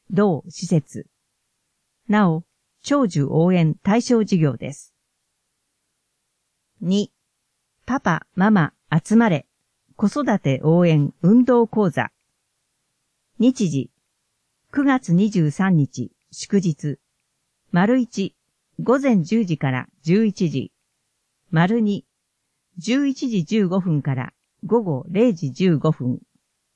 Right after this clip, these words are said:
内容。丸一は、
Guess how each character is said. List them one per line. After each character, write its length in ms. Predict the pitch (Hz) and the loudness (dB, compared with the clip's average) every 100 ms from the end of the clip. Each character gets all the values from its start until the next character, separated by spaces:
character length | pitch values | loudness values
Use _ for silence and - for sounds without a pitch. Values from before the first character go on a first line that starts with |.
| _ _ _ _ _ _ _ | _ _ _ _ _ _ _
内 300 | 165 175 208 | 0 2 2
容。 300 | 190 170 - _ _ _ _ _ _ _ - | 2 0 -2 _ _ _ _ _ _ _ -2
丸 240 | 185 233 | 0 2
一 240 | 285 - 240 | 0 -2 0
は、 240 | 156 - | 0 -2